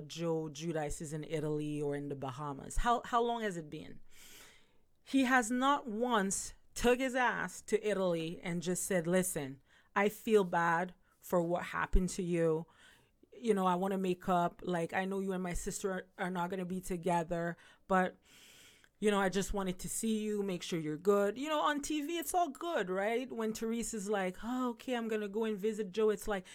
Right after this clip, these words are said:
him and Melissa are making a big deal and be like, "Put me on the list, put me on the list. I wanna go and visit Joe, Joe Giudice. You know, I care, I care." The cameras are there, right? When the cameras are not there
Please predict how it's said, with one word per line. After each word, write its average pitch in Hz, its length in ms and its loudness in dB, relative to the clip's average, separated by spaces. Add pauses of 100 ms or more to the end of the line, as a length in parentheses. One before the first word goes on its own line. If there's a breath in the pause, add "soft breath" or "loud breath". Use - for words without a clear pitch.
(120)
him 269 180 2
and 247 100 -2
Melissa 214 480 0
are 185 80 -2
making 190 360 -8
a 185 40 -2
big 180 240 -4
deal 214 220 -2
and 202 140 -4
be 208 60 -6
like, 180 200 -6
"Put 427 220 2
me 349 160 -8
on - 100 -8
the 311 100 -4
list, - 360 -4
put - 180 0
me 180 100 -10
on 277 140 -6
the 277 80 -6
list. - 420 -2
I 339 120 0
wanna 339 240 -6
go 302 180 -4
and 285 160 -4
visit 247 360 -8
Joe, 254 380 -6
Joe 254 200 -2
Giudice. 214 640 -4
You 247 60 -4
know, 254 100 -2
I 262 120 0
care, 302 380 2
I 208 140 4
care." 277 240 -2
The 190 120 -6
cameras 269 520 2
are 165 100 -4
there, 98 380 -10
right? 202 340 -4 (800 loud breath)
When 254 200 4
the 240 80 6
cameras 330 580 2
are 185 200 2
not 175 440 2
there - 360 -6